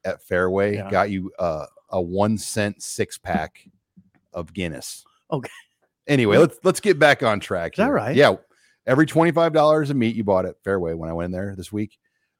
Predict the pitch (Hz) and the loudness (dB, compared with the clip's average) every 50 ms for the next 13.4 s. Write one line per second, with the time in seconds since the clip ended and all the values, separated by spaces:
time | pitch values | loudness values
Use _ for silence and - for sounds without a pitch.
0 | _ _ _ _ - 107 95 95 92 90 - _ _ - - 87 85 80 - _ | _ _ _ _ -8 -2 2 2 2 2 0 _ _ -8 -6 -6 -6 -6 -10 _
1 | _ - - - - 135 - - - 127 117 107 - 101 87 82 107 98 90 82 | _ -18 -6 -2 -2 -2 -2 -2 -2 0 0 0 0 -4 -8 -6 -6 -4 -4 -6
2 | 71 - - - 80 69 - - - 82 76 - - _ _ _ _ _ _ _ | -8 -10 -12 -12 -12 -12 -12 -14 -18 -16 -18 -18 -20 _ _ _ _ _ _ _
3 | _ _ - - 254 240 233 165 110 180 202 - - 127 - _ _ _ - - | _ _ -14 -8 -6 -4 -4 -2 -2 -2 -2 -2 -4 -8 -8 _ _ _ -8 -8
4 | 180 220 - - - - _ _ - 156 233 - - - 135 - - 123 110 110 | -8 -8 -8 -12 -18 -18 _ _ -10 -8 -8 -8 -8 -12 -12 -6 -6 -6 -6 -6
5 | - - - - - - - - 160 220 - - - - 82 - - _ - 190 | -10 -16 -16 -14 -14 -12 -6 -4 -4 -4 -4 -6 -12 -14 -14 -16 -4 _ 6 6
6 | 220 175 117 - - 143 175 180 - 139 - - 135 143 127 - - 143 - - | 6 6 6 6 4 4 6 6 4 0 0 0 0 0 0 0 -2 -4 -4 0
7 | - 127 117 113 - - 98 95 117 117 117 95 - - 98 90 85 - - - | 2 2 2 2 0 -4 -4 0 0 0 0 -2 -4 -4 -4 -4 -4 -4 -2 -4
8 | 110 92 92 85 90 85 - - 101 95 - - 156 131 - - 196 190 233 - | -2 -2 -2 -2 -2 -4 -4 -4 -4 -4 0 2 4 4 4 2 2 2 0 2
9 | 165 - 285 320 - - 240 240 185 156 131 127 127 151 123 180 180 170 151 156 | 4 6 6 6 6 8 6 6 6 6 4 2 2 2 4 4 4 4 6 4
10 | 160 151 - - - - 143 - - 143 147 139 127 120 117 110 104 104 107 - | 4 4 2 -4 -16 -16 -14 -2 4 6 8 8 8 8 6 2 -4 -8 -10 -12
11 | - - 92 - 90 92 107 - _ _ _ - 131 156 190 - - 135 123 110 | -14 -18 -18 -16 -16 -16 -18 -18 _ _ _ 2 4 4 4 4 2 4 6 6
12 | 113 113 - - 139 143 123 - - 123 110 101 - 104 95 92 92 90 80 87 | 4 2 0 -6 -4 -4 -4 -2 -2 -2 -2 0 0 0 0 0 0 -4 -6 -6
13 | 90 87 - 95 92 98 104 107 | -6 -6 -4 -4 -2 -2 -2 -2